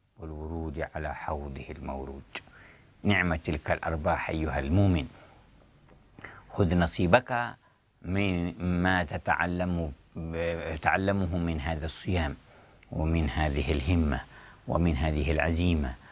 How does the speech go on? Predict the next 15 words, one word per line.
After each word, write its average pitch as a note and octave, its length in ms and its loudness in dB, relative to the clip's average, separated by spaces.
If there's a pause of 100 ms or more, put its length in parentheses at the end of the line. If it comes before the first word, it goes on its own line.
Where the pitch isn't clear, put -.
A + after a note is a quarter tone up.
(220)
ومن E2 460 2
هذا D#2+ 760 2
الاغتنام D#2+ 800 2
لليالي D#2 680 2 (400)
ومن E2+ 380 2
الإكثار E2 640 2
من E2 140 2
النوافل E2+ 680 2 (360)
ومن F2 420 4
قيام E2 400 4
الليل E2+ 640 2 (380)
ومن E2+ 500 2
رعاية E2 540 0
الأمانة. F2+ 720 0 (500)
بذلك F2+ 840 2